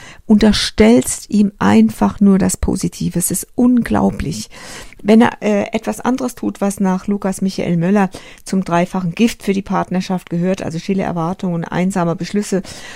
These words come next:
und Verwechseln der eigenen Erlebniswirklichkeit mit der Realität. Also wenn er jetzt einen einsamen Beschluss fasst, dein geliebter Partner, in den du verliebt bist, der entscheidet jetzt, dass ihr heute spazieren geht.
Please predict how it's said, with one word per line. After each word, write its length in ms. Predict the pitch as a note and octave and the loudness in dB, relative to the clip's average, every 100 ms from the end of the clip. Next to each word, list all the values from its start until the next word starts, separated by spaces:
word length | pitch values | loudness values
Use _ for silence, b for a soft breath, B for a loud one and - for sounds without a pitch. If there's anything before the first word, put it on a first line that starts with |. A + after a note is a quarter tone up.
| B | B
und 140 | - F#3+ | -4 0
Verwechseln 540 | F3 F#3+ - G3+ F#3+ | 2 0 0 0 0
der 180 | F#3+ - | -2 -4
eigenen 480 | G3+ - - E3+ - | -6 -4 0 0 0
Erlebniswirklichkeit 1700 | E3+ F#3+ G3+ G3 - - - _ _ - - G#3 G#3+ G3 - F3+ - | 0 0 2 0 -2 -14 -20 _ _ -14 2 4 4 -2 0 -2 2
mit 160 | F#3+ - | 2 4
der 100 | D#3+ | 8
Realität. 640 | F3+ F3 E3+ - A#3 E3 | 8 8 4 4 4 4
Also 180 | F3+ F3+ | 0 -2
wenn 140 | F#3 | -2
er 180 | F#3+ F#3+ | 2 2
jetzt 220 | G3 - B B B | 0 -4 B B B
einen 140 | - G3+ | 4 6
einsamen 420 | G#3 A#3 G#3+ G#3 | 10 10 10 8
Beschluss 300 | G3 G3+ G3+ | 8 6 6
fasst, 420 | - - - - - | 2 0 -2 -4 -2
dein 440 | G3 G#3 G#3 G#3 | 2 6 8 6
geliebter 520 | G#3 A#3+ - G#3+ G#3 | 6 2 2 2 2
Partner, 380 | G#3 D#3 F3 F3 | 2 0 2 2
in 100 | F3 | 4
den 160 | F3 F#3 | 4 4
du 80 | |
verliebt 340 | G3 F3 A#3 - | 4 4 4 6
bist, 380 | E3 C4+ - B B B B - - D#3 - F#3+ | 6 6 0 B B B B -8 -4 -4 -4 2
der 340 | G3+ G#3+ G#3+ G#3 - - - - _ - - - - | 6 6 6 2 -8 -12 -12 -14 _ -10 -8 -12 0
entscheidet 480 | G#3 G3 G3+ A3+ | 2 6 6 4
jetzt, 280 | F#3+ G3 - | 2 0 2
dass 120 | F3 | 0
ihr 220 | - G3+ F#3 | 6 6 8
heute 240 | D#3+ - | 6 2
spazieren 440 | - G3 F#3+ D3 | 0 4 4 4
geht. 300 | B2+ - - | 0 -4 -8